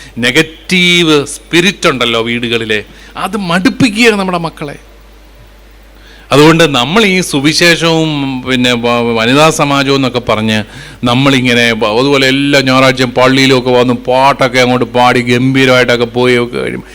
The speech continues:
അതിൻ്റെ കൂടെ കുറച്ചും കൂടെ സ്നേഹമായിട്ടും കുറച്ചുകൂടെ ക്ഷമയോടെയും ഒക്കെ പ്രവർത്തിച്ച് കുറച്ചുകൂടെ തമാശകളൊക്കെ പറയണം. നിങ്ങൾ പള്ളി വീട്ടിൽ പോയി തമാശയൊക്കെ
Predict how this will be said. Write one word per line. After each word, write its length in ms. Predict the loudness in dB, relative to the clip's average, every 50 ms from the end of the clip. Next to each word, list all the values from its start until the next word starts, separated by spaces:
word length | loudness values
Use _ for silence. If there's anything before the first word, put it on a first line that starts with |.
| -20 -20 -20 -20 -20 -16 -12
അതിൻ്റെ 160 | -10 -8 -6
കൂടെ 180 | -6 -6 -6 -6
കുറച്ചും 540 | -8 -8 -6 -6 -6 -6 -8 -8 -6 -4
കൂടെ 160 | -4 -4 -4 -4
സ്നേഹമായിട്ടും 1080 | -6 -4 -2 0 0 2 2 0 0 0 -2 -2 -2 -4 -6 -8 -12 -14 -14 -14 -14 -12
കുറച്ചുകൂടെ 380 | -12 -8 -2 0 2 2 2 2
ക്ഷമയോടെയും 1000 | -2 -4 -4 -2 -2 -2 0 0 0 0 0 0 -2 -4 -6 -8 -10 -16 -20 -20 -20 -20 -20 -20 -20 -20 -20 -20 -20 -20 -20 -20 -20 -20 -14 -10
ഒക്കെ 640 | -8 -8 -6 -2 0 2 2 2 2 2 2 0 0 -2 -2
പ്രവർത്തിച്ച് 580 | -2 -2 0 -2 -2 -4 -6 -8 -8 -8 -10 -8
കുറച്ചുകൂടെ 400 | -4 -2 -2 0 2 2 0 0 0 -2 -2
തമാശകളൊക്കെ 680 | -2 0 0 0 -2 -2 -2 -2 -2 -2 -4 -4 -6 -8
പറയണം. 300 | -6 -6 -6 -6 -4 -4
നിങ്ങൾ 180 | -2 -2 -2
പള്ളി 440 | -2 -2 -2 -2 -2 -2 -2 -2 -2
വീട്ടിൽ 300 | -2 -2 -4 -2 -2 -4
പോയി 180 | -4 -4 -4 -2
തമാശയൊക്കെ 520 | -2 -2 0 0 0 -2 -2 -6 -8